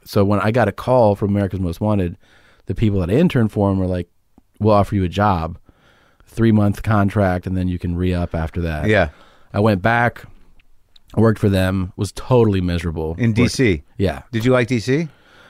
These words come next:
Speaker 1: Um, I did. I, I just, I didn't, I just knew that I didn't wanna do that job anymore. I mean, I, I, I kinda like the area. I like, I like bigger cities.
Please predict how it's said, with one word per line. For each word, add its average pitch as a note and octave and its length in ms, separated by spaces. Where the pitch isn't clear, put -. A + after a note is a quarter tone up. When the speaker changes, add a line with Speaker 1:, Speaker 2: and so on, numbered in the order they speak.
Speaker 1:
Um, C#3 460
I B2+ 120
did. E3+ 540
I, B2+ 440
I B2+ 100
just, C#3+ 300
I B2+ 80
didn't, C#3 360
I A2+ 100
just A#2+ 200
knew A#2 180
that G#2+ 100
I G2 60
didn't G2 180
wanna F#2 100
do F2 100
that D#2 160
job D#2+ 380
anymore. D#2 400
I F#2 60
mean, A2 180
I, A2+ 200
I, C#3 140
I C3+ 80
kinda F#3+ 240
like A#2+ 240
the A2+ 160
area. G#2 400
I G#2+ 120
like, A#2 420
I A#2 60
like A#2+ 180
bigger F#2+ 280
cities. F2 600